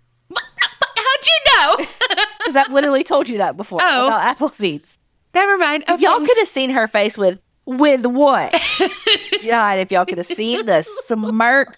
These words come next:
Speaker 2: on her face. So the police bring in the roommate and her best friend, and they're like, "What the fuck? Who did this?" And they, everybody immediately says, "Gareth Pursehouse."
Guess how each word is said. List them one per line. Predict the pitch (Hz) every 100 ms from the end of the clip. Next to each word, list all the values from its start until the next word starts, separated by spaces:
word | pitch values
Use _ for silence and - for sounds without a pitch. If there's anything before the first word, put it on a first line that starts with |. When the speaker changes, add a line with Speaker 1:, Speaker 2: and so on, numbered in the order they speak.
| -
Speaker 2:
on | 226
her | 233 220 226 233 233 - 508 _ _ _
face. | 247 208 110 - - - _
So | - 302 262
the | - 277
police | - 285 339 359 -
bring | 214 240 220
in | 214 190 185 190
the | - 165
roommate | 165 226 233 226 214 202
and | 160
her | 147
best | 139 127 -
friend, | - 240 233 220 208
and | 160 180
they're | 170 -
like, | 156 -
"What | 180 190 226
the | -
fuck? | 233 208 170 131 _ _ _
Who | - 226 254
did | 196 180 180
this?" | 117 - - _ -
And | 180
they, | 190 190 - _ _ _ _ _
everybody | 202 226 262 233 208 185
immediately | 131 165 165 151 143
says, | 175 147 139 135 - _ _ _ _ _ -
"Gareth | 160 147 156 - _ _
Pursehouse." | - 107 - - - - -